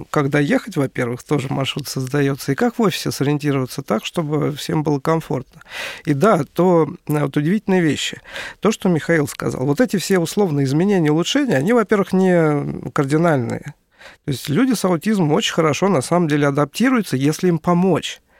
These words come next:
И если им помогать приспосабливаться к изменениям. То есть мир постоянно меняется, и сопровождение, как раз одна из историй сопровождения, это помогать подготовиться к какому-то изменению, в том числе.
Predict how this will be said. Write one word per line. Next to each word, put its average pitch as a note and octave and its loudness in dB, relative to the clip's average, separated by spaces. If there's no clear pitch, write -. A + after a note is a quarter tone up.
И - -2
если E3+ 2
им E3 4
помогать E3+ 2
приспосабливаться E3 0
к - -4
изменениям. C3+ 0
То - -6
есть D3 0
мир F3 2
постоянно D#3+ 0
меняется, G#3+ 2
и C3 -2
сопровождение, D3+ 0
как D3+ -2
раз - -2
одна D3 2
из - -4
историй D3+ -2
сопровождения, D#3 -2
это C#3+ 0
помогать D#3+ 2
подготовиться C#3+ 0
к - -12
какому-то E3+ 0
изменению, D3+ 0
в - -20
том C3+ 0
числе. - -8